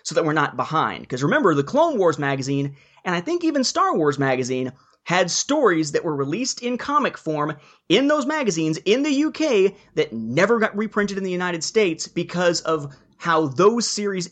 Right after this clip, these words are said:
ended in relation to the U S versions. They tend to end around the same time, but one starts way after the other one,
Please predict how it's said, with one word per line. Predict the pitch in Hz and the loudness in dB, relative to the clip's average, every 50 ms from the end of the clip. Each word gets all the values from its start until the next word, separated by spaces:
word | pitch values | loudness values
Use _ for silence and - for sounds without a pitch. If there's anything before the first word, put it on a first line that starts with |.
| _ - | _ -4
ended | 226 233 226 208 175 175 170 170 | -2 0 0 2 2 2 2 0
in | - 180 165 | -2 -4 -2
relation | 156 156 156 156 160 156 - 170 160 | -2 0 0 0 0 -2 -4 -6 -8
to | 143 - 160 156 156 156 143 143 - _ _ _ _ _ _ _ _ | -4 -2 -2 0 0 -2 -4 -6 -12 _ _ _ _ _ _ _ _
the | 143 151 156 | 0 0 2
U | 151 165 180 180 180 | 4 4 4 6 8
S | 175 175 175 - | 6 6 6 2
versions. | - - 143 131 123 107 113 - - - | 0 0 0 0 0 -2 -6 -10 -10 -8
They | - 139 | -6 0
tend | 139 202 202 | 2 4 4
to | 180 175 175 - | 4 2 2 0
end | 233 247 269 254 233 220 | 0 0 2 2 2 2
around | 208 208 202 190 | 2 2 2 0
the | 180 | -2
same | 175 - 208 196 190 170 | -2 -2 -2 -2 -2 -4
time, | - 226 240 233 208 180 165 - - _ _ _ - | -4 -4 -2 -2 -2 -2 -4 -6 -10 _ _ _ -4
but | 151 - 143 | -4 -2 0
one | 143 160 190 202 208 202 | 2 4 4 4 4 2
starts | - - 226 202 175 147 - | 2 2 2 2 2 0 -2
way | 147 139 151 175 185 202 208 208 208 202 196 | -6 -4 0 2 2 4 2 2 2 2 2
after | 190 190 190 190 180 | 2 0 0 0 0
the | 175 170 175 196 | 0 2 2 2
other | 214 190 160 | 2 4 2
one, | 127 95 - - 147 | 0 -2 -6 -10 -16